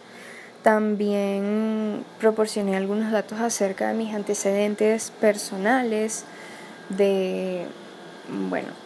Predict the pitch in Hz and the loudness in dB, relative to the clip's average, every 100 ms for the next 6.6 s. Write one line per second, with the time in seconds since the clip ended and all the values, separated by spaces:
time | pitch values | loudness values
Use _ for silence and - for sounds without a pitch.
0 | - - 214 202 202 190 196 202 - 214 | -18 -4 -2 -2 -4 -2 -2 -2 -2 0
1 | 208 202 226 240 285 240 226 214 - 240 | 0 0 0 0 0 -2 -2 -4 0 2
2 | 262 233 226 220 - - 233 254 226 208 | 4 2 0 -2 -4 -2 0 2 2 0
3 | 226 240 - - - - - - - - | -2 -4 -8 -16 -18 -18 -18 -18 -18 -18
4 | - - - 220 214 208 202 196 - 214 | -18 -18 -4 0 2 2 -2 -2 0 0
5 | 220 202 208 202 202 214 226 247 277 320 | -2 0 0 0 0 -2 2 2 4 2
6 | 302 247 285 349 - | 4 2 2 -2 -8